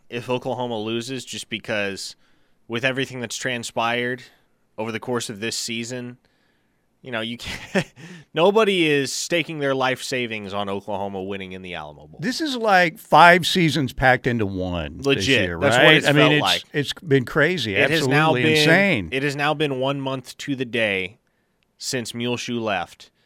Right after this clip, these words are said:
Speaker 2: Has it been
Speaker 1: And
Speaker 2: a
Speaker 1: the
Speaker 2: month already?
Speaker 1: Well, and that's, that's what I'm saying. Like, the last month feels like an entire year.
Speaker 2: I'm still
Speaker 1: It
Speaker 2: in the
Speaker 1: feels like
Speaker 2: anger
Speaker 1: it's been an
Speaker 2: stage,
Speaker 1: entire
Speaker 2: man.
Speaker 1: year.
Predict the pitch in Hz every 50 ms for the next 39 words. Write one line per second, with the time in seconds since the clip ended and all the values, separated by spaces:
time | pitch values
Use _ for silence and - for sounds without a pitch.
0 | _ _ - 185 196 202 240 - 247 247 226 - 135 139 131 143 147 156 175 196
1 | 180 - 190 185 - - 233 214 190 185 220 214 190 190 170 _ _ _ - 156
2 | 175 180 170 170 185 185 - 185 - 151 151 160 151 190 170 123 - 160 180 180
3 | 151 - 123 113 - _ - - - 135 131 139 151 190 185 - - 131 131 151
4 | 160 147 - - 143 147 143 127 139 127 - 131 123 117 104 117 117 113 107 101
5 | 92 92 95 - - _ _ _ - 196 262 277 - - 320 311 302 294 285 269
6 | 254 254 277 285 294 277 254 240 196 - 147 175 190 175 170 160 143 113 107 135
7 | 143 151 165 180 208 220 220 202 - -